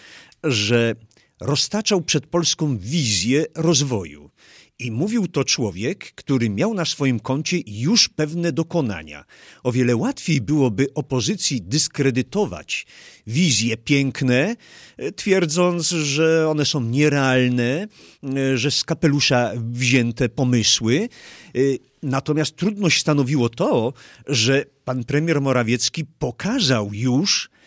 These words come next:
że potrafi, że to, co dotychczas uważano za niemożliwe,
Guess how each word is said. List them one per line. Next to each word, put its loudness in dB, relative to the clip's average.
że 2
potrafi, -4
że 2
to, 0
co 0
dotychczas -2
uważano 0
za 0
niemożliwe, 0